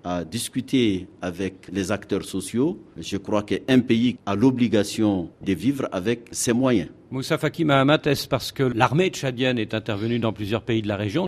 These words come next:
Speaker 2: qu'aujourd'hui vous cherchez peut-être à pousser votre avantage stratégique sur le plan politique ?
Speaker 1: Pas seulement. Moi, je pense que l'intervention du Tchad, nous la considérons comme une obligation.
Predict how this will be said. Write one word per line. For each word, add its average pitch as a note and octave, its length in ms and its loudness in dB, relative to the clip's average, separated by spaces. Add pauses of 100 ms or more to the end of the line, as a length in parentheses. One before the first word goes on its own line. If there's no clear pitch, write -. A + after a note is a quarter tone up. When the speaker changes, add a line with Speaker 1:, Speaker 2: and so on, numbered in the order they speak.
Speaker 2:
qu'aujourd'hui C3+ 560 0
vous C#3 220 -2
cherchez D#3 320 -2
peut-être E3+ 340 0
à D3+ 60 2
pousser E3 320 0
votre E3 200 0
avantage C#3+ 500 2
stratégique D3+ 520 -4
sur D3 140 -8
le C#3 80 -4
plan D3 340 -6 (140)
politique ? G3+ 680 4 (120)
Speaker 1:
Pas A3+ 100 6
seulement. D#3+ 380 6
Moi, G3+ 180 2
je G3+ 100 0
pense A#3 300 -4
que - 80 -2
l'intervention C#3 680 2
du A2+ 200 0
Tchad, C3+ 580 -2
nous A2+ 140 0
la A2+ 100 2
considérons G#2+ 640 -2
comme G#2+ 380 -2
une A2+ 200 2 (120)
obligation. G#2+ 600 -2